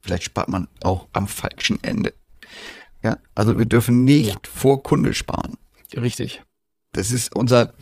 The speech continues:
Speaker 1: das ist der wichtigste Benefit, ist, dass wir Menschen haben, die unsere Autos kaufen. Und ich ka-,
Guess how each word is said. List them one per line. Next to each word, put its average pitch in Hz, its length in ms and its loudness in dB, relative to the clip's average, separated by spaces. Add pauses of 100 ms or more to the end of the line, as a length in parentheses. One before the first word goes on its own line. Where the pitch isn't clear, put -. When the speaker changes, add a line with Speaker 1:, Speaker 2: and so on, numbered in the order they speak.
(100)
Speaker 1:
das 117 160 -4
ist - 300 -4
der 117 260 2
wichtigste 147 380 2
Benefit, 131 420 4
ist, - 220 -2
dass 113 180 0
wir 104 80 4
Menschen 123 420 4
haben, 120 220 4
die 120 100 4
unsere 117 360 4
Autos - 340 0
kaufen. - 400 -6 (560)
Und 117 240 4 (2250)
ich - 240 -2
ka-, - 160 -2